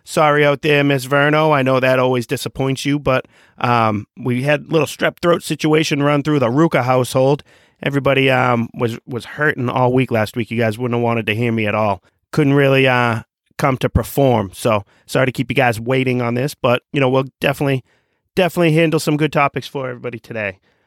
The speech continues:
We will dive into a story out there in Idaho where a friend of the show, Mister Brian Festa from We the Patriots U S A spoke out at a school board meeting about the transgender nonsense even reaching a nice red state in the middle of the country like that.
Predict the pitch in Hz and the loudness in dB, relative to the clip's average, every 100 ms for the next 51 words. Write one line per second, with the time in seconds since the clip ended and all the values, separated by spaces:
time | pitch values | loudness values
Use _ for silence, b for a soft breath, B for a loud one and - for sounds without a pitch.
0 | _ _ _ 127 143 147 117 143 147 147 | _ _ _ -2 0 0 0 2 4 2
1 | 135 - 139 135 143 151 143 151 - 147 | 0 -4 0 0 2 0 0 -2 2 2
2 | 147 165 185 - 135 127 143 131 123 123 | 4 2 -2 -4 -2 0 0 0 0 -2
3 | - 123 185 220 120 107 110 135 b b | -2 0 2 2 2 2 2 0 b b
4 | b - 131 131 131 - - 127 - 156 | b -2 2 2 2 -2 -8 -8 -4 -2
5 | 156 127 - 170 165 143 - 117 135 139 | 0 -2 -2 0 0 0 -4 -2 -2 0
6 | 139 120 - - 202 - 156 165 b b | -2 -4 -4 0 0 0 0 -2 b b
7 | b - 127 120 135 170 151 151 151 156 | b -2 -2 0 0 2 2 0 0 0
8 | 147 - 143 139 127 - 143 156 - - | -2 0 2 2 2 0 -2 -2 -4 0
9 | 147 143 143 160 - 123 127 - 131 123 | 0 2 0 0 -2 -4 -4 -2 -2 -4
10 | - 143 180 143 123 127 147 165 b b | -2 -2 2 0 0 0 2 0 b b
11 | b 131 143 143 147 - 143 139 - 160 | b -2 2 2 0 -2 -4 -4 -2 0
12 | 170 160 - 170 185 160 143 151 165 - | 2 0 -2 0 2 0 2 2 0 0
13 | 165 170 - 160 160 156 170 - 170 170 | 0 0 -2 -2 0 0 0 0 0 0
14 | 151 143 147 156 - 151 151 - 156 156 | 0 0 2 0 0 0 0 -2 0 0
15 | 143 139 131 139 143 135 135 135 139 131 | 0 -2 0 0 0 0 -4 -4 -2 -2
16 | 127 127 110 87 | -2 -2 -2 -2